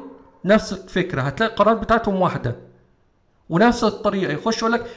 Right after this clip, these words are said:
"الحق المنصة الفلانية نصابة". تعالى بقى أقول لك على المنصة اللي مية مية، اللي أنا بحط فيها فلوسي بنفسي. "الحق الف-، الم-، المنصة الفلانية نصابة". تعالى أقول لك على مش عارف إيه.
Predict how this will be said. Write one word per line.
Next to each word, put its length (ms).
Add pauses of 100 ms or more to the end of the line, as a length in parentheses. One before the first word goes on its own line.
(140)
"الحق 240
المنصة 380
الفلانية 360
نصابة". 400
تعالى 280
بقى 180
أقول 160
لك 120
على 100
المنصة 280
اللي 120
مية 180
مية، 320 (240)
اللي 140
أنا 100
بحط 300
فيها 160
فلوسي 300
بنفسي. 400 (720)
"الحق 240
الف-، 220
الم-، 180
المنصة 520
الفلانية 300
نصابة". 440
تعالى 180
أقول 140
لك 140
على 240
مش 140
عارف 220
إيه. 120